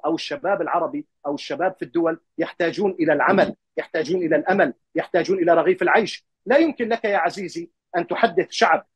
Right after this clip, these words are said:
عاطل عن العمل، منهوبة أمواله في البنوك، لا يجد فرصة عمل. اليوم حتى الإيراني، زدتك من لبنان ومن سوريا ومن اليمن ومن العراق، شو هو حلم المواطن الإيراني؟ يطلع من إيران، يحصل على هجرة خارج إيران. هذا مش كلامي،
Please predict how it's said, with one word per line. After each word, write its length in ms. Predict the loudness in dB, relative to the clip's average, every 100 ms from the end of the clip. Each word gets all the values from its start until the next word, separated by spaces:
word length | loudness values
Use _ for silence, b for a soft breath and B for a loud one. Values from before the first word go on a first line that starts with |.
| _
عاطل 380 | 4 4 4 2
عن 140 | 0 2
العمل، 360 | 0 0 -2 -6 _ _ -4
منهوبة 540 | -2 2 2 4 2
أمواله 320 | 2 2 2
في 120 | 2 -2
البنوك، 420 | 0 0 0 -2 _ _ -2
لا 140 | 2
يجد 300 | 2 0 -4
فرصة 320 | -4 -4 -4
عمل. 260 | -4 -2 -4 -8 -8
اليوم 200 | -4 -2
حتى 280 | -2 -2 -2
الإيراني، 480 | 0 2 0 -2 -12 _
زدتك 400 | -6 -4 -2 -2
من 120 | -2
لبنان 360 | -2 -2 -2 -2
ومن 140 | -4
سوريا 320 | -4 0 2
ومن 140 | 2 2
اليمن 240 | 2 2
ومن 100 | 0
العراق، 380 | 0 2 2 0 _ _ _
شو 240 | -2 4 4
هو 200 | 6 2
حلم 380 | 4 4 4
المواطن 460 | 4 6 4 4 0
الإيراني؟ 540 | 0 2 2 2 0 -10 _ _ -6
يطلع 300 | -2 0 0
من 120 | 0
إيران، 360 | 2 2 0 -6 _ _ _
يحصل 340 | -4 -4 -2 -2
على 160 | 0 0
هجرة 180 | 0 0
خارج 340 | 2 0 0
إيران. 280 | 0 0 0 -2 0
هذا 160 | 2
مش 200 | 0 -2
كلامي، 400 | 0 2 2 -2